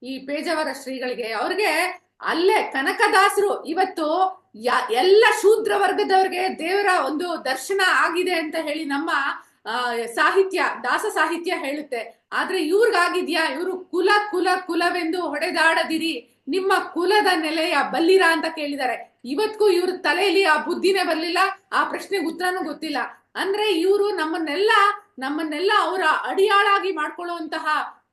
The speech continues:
ಹುನ್ನಾರನ ಮಾಡ್ತಾ ಇದ್ದಾರೆ ಒಂದ್ ಕಡೆ. ಆದ್ರೆ ಮೋಹನ್ ಭಾಗವತ್ ಇಲ್ಲಿ ಒಂದ್ ಕಡೆ ಧರ್ಮ ಅಂತ ಹೇಳ್ತಾ, ಧರ್ಮ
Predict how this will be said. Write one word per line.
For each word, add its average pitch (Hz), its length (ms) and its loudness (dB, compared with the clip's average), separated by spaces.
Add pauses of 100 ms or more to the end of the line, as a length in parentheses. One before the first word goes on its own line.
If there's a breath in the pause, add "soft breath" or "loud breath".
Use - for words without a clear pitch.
ಹುನ್ನಾರನ 359 520 -2 (100)
ಮಾಡ್ತಾ 294 420 -2
ಇದ್ದಾರೆ 370 200 0
ಒಂದ್ 349 240 -2
ಕಡೆ. 392 200 0
ಆದ್ರೆ 294 400 -4
ಮೋಹನ್ 330 400 -4
ಭಾಗವತ್ 330 360 -4
ಇಲ್ಲಿ 285 140 -8
ಒಂದ್ 277 180 -4
ಕಡೆ 339 140 -6
ಧರ್ಮ 311 480 -6
ಅಂತ 311 220 0
ಹೇಳ್ತಾ, 320 680 -4
ಧರ್ಮ 311 220 0